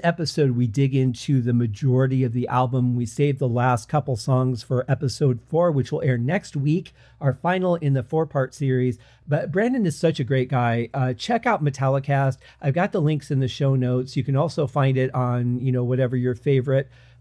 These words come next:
podcast player is. Um, he's a great guy, obviously very passionate and knowledgeable about Metallica, knows far more stuff than I did.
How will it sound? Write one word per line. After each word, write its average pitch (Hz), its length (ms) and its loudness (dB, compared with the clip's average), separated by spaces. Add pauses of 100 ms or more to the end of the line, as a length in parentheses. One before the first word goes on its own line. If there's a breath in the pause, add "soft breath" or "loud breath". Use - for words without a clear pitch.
podcast 143 560 0
player 147 280 2
is. 156 520 0 (360 soft breath)
Um, 123 400 2
he's 135 300 0
a 143 100 2
great 160 360 0
guy, 131 260 2
obviously 151 460 0
very 127 200 0
passionate 123 560 -2
and 127 320 -2
knowledgeable 127 640 0
about 131 300 -2
Metallica, 123 680 0 (260 loud breath)
knows 135 260 0
far 240 280 2
more 190 180 2
stuff 143 300 0
than 131 140 0
I 123 160 -2
did. 123 380 -2